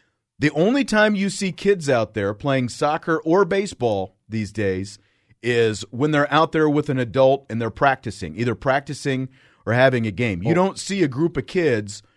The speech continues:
Speaker 1: go out and just play ball together anymore. So I'm curious because that's how I grew up. In the seventies and eighties,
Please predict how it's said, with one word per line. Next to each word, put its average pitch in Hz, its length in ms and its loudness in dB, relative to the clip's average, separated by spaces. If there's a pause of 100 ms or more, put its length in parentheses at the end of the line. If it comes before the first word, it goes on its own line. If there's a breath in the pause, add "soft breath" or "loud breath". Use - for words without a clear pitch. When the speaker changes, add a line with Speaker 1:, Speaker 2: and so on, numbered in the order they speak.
(360)
Speaker 1:
go 147 280 4
out 131 340 6 (240)
and 123 140 -2
just 123 220 -6
play 147 180 0
ball 147 240 0
together 98 420 -6
anymore. 87 440 -6
So 139 160 -2
I'm 127 100 0
curious 208 440 0
because 151 380 0 (540 soft breath)
that's 226 320 4
how 170 220 6
I 139 160 6
grew 135 320 0
up. 127 300 2
In 120 100 -4
the 117 80 -2
seventies 165 560 0
and 123 100 0
eighties, 127 640 0